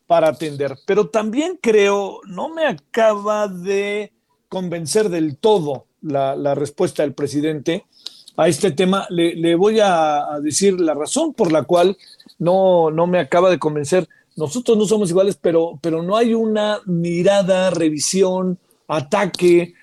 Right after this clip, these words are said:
al problema de manera drástica, radical, así, ¿no? Es decir, de, digamos, le decíamos ayer,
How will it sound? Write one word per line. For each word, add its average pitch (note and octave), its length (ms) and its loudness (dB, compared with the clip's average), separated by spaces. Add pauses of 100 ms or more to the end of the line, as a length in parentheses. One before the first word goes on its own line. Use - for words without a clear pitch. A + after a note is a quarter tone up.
(140)
al D3 180 0
problema F3 600 2
de D3 100 0
manera C#3+ 640 -2 (340)
drástica, D#3+ 540 -2
radical, C#3+ 720 0 (240)
así, F#3 320 0
¿no? F3 360 -4
Es B2+ 280 -4
decir, E3 240 0
de, C#3 240 -6
digamos, D3+ 400 0
le C#3+ 120 4
decíamos E3 300 2
ayer, F3 300 4